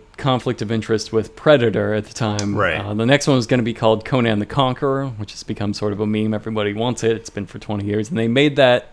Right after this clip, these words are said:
Speaker 1: into Kull the Conqueror, and they
Speaker 2: Mm-hmm.
Speaker 1: tried to replace Arnold
Speaker 2: <laughs>
Speaker 1: Schwarzenegger with Kevin Sorbo.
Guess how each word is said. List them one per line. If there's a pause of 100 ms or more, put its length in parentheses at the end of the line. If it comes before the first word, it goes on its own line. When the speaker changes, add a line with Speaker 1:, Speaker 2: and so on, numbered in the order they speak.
Speaker 1:
into (120)
Kull
the
Conqueror, (440)
and
they
Speaker 2:
Mm-hmm.
Speaker 1:
tried
to
replace (380)
Arnold
Speaker 2:
<laughs>
Speaker 1:
Schwarzenegger (800)
with
Kevin
Sorbo.